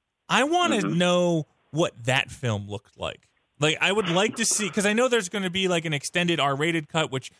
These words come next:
Speaker 1: I really don't know how they're gonna go R-rated, uh, 'cause it's just violence and, and, and it's computer animated violence, I guess. I don't, I don't know, you know, they're gonna show more blood or whatever they're gonna do, but I don't,
Speaker 2: Yeah.
Speaker 1: you know, this, it's not an over-sexualized film.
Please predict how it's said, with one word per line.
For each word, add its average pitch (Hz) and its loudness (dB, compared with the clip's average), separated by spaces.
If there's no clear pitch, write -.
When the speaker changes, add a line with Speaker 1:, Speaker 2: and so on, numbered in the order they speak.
Speaker 1:
I 170 2
really 196 2
don't 160 2
know 151 2
how 143 2
they're 143 0
gonna 143 0
go 143 2
R-rated, 135 0
uh, 123 2
'cause 165 -2
it's 175 -2
just 190 0
violence 160 2
and, 147 0
and, 135 -2
and 135 0
it's - -4
computer 156 2
animated 151 0
violence, 135 0
I 123 -4
guess. 147 -6
I 131 0
don't, 147 2
I 147 2
don't 151 2
know, 147 2
you 135 0
know, 131 2
they're 131 0
gonna 127 -2
show 139 0
more 127 2
blood 156 2
or 123 0
whatever 131 0
they're 156 0
gonna 156 -2
do, 160 0
but 139 0
I 123 4
don't, 147 2
Speaker 2:
Yeah. 143 0
Speaker 1:
you 147 2
know, 135 2
this, 139 -2
it's 135 -2
not 180 2
an 147 -2
over-sexualized 139 -2
film. 147 0